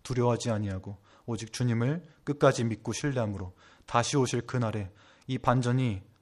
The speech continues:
정말로 성취될 것을 믿고 바라며 우리가 이 세상에서 그리스도인됨을 넉넉히 드러내며 강하고 담대하게 살아가게 해 주시기를 구합니다.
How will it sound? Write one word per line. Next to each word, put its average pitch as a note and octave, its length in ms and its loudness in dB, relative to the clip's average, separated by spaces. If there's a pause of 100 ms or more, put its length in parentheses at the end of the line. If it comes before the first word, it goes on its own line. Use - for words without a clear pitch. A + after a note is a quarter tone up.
정말로 C3 500 2
성취될 E3+ 420 -2
것을 A2+ 240 -6
믿고 G#2+ 280 -2
바라며 G#2 540 -4 (400)
우리가 G2+ 420 -6
이 A#2+ 100 -6
세상에서 A#2 460 -6
그리스도인됨을 A#2 920 -4 (340)
넉넉히 G#2+ 680 -4
드러내며 G#2+ 520 -2 (280)
강하고 G#2 320 -2
담대하게 G2+ 400 -2
살아가게 A2 460 -6
해 G#2 140 -4
주시기를 G#2 600 -8 (160)
구합니다. F#2+ 500 -8